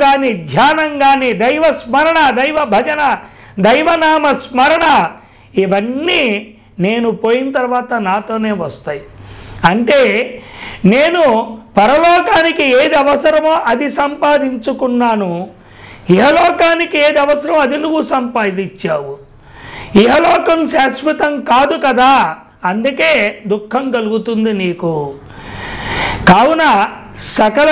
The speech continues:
జనులు డబ్బు సంపాదనే వేటలో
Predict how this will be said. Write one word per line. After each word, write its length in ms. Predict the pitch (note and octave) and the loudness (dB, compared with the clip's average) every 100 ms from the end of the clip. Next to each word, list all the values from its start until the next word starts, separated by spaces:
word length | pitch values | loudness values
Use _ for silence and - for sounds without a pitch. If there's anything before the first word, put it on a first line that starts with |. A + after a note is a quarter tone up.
| C#4 | 4
జనులు 400 | C4+ D4+ E4+ D#4 G#3 G3+ - - - - G3 E3+ | 2 0 2 2 2 0 -6 -20 -20 -18 -4 0
డబ్బు 320 | G3 A#3+ E4+ F4 | 0 0 0 2
సంపాదనే 760 | D#4 D#4+ E4+ D#4 D#4 D#4 D4+ D4+ D4 A#3+ | 2 0 0 2 2 2 0 2 2 0
వేటలో 420 | A#3 B3+ C4+ | -2 0 0